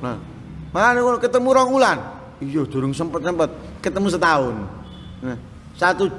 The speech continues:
juz setahun ninggalkan. Lah, gaya apa? Hmm. Ibarat obatnya mahal, obatnya ini mahal.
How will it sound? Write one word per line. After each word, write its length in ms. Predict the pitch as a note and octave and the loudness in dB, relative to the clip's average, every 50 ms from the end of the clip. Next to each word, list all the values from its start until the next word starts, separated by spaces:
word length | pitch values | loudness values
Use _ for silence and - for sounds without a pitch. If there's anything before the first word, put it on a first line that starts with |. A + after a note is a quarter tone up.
| - | 0
juz 240 | - - A3 - - | 2 4 4 2 0
setahun 400 | - E3+ - F3 F3 F#3 F#3+ F#3+ F#3 | -4 -4 -2 0 2 2 2 2 0
ninggalkan. 500 | F#3 F3+ D#3+ D3+ D3+ D3+ C#3+ C#3+ C#3+ C3+ | 0 0 2 4 4 4 4 2 2 2
Lah, 140 | C3 D3 C3 | 2 2 4
gaya 240 | D3 D#3+ F3+ G#3 A#3 | 4 6 6 6 6
apa? 220 | - - F#3+ D3+ B2+ C3 - - - - - - - - - - - - - - - - | 4 4 2 2 2 0 -6 -12 -16 -16 -18 -18 -20 -20 -20 -20 -20 -20 -20 -16 -12 -10
Hmm. 100 | B2 A#2 - - - - - - - - - - - - - - - - - - - - - - - | -10 -10 -10 -12 -18 -20 -20 -20 -18 -18 -18 -16 -16 -14 -14 -14 -14 -14 -14 -14 -16 -16 -2 2 2
Ibarat 400 | F#3+ E3+ E3+ E3+ E3+ F3+ F3+ - - | 4 6 6 6 6 4 4 4 4
obatnya 600 | G3 F#3 E3+ - - E3+ E3 E3 E3 - G3+ G#3+ A3 | 6 6 4 4 2 2 2 2 0 -2 -2 0 2
mahal, 480 | A3 G#3+ G#3 F#3 E3+ F3 F3 F3 E3+ D#3+ D3+ - - | 4 4 4 4 4 4 6 6 4 4 0 -2 0
obatnya 540 | F3 F3+ E3+ E3+ - D#3+ D#3 D#3 D#3+ F3 F3+ | 0 0 0 0 0 -2 -2 -2 -2 -2 -2
ini 120 | G3+ A#3+ | 0 2
mahal. 720 | A#3+ A3 G#3 F#3+ E3+ D#3+ D#3+ D3+ C#3+ C#3 C3+ B2 C3+ - | 4 4 4 4 6 6 6 4 4 2 0 -2 -4 -10